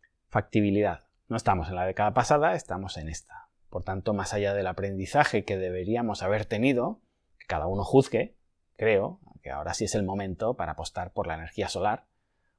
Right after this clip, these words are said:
una pena que nos endeudáramos cuando no era el momento. Creo que ahora sí puede ser algo saludable, lo peor de la curva de aprendizaje ya pasó, hay registro histórico, no sé si suficiente, tenemos lo que tenemos,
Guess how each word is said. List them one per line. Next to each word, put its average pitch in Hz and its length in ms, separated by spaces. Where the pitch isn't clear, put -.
una 90 180
pena 92 220
que 92 100
nos 95 160
endeudáramos 95 720
cuando 85 600
no 110 200
era 80 200
el 80 60
momento. 92 560
Creo 113 220
que 101 80
ahora 104 260
sí 127 220
puede 104 300
ser 107 260
algo 101 260
saludable, 147 800
lo 90 300
peor 98 300
de 110 80
la 104 120
curva 110 280
de 104 60
aprendizaje 104 640
ya 107 180
pasó, 156 480
hay 123 220
registro 101 440
histórico, 135 540
no 110 140
sé 101 140
si 104 140
suficiente, 120 760
tenemos 80 300
lo 87 100
que 101 100
tenemos, 170 520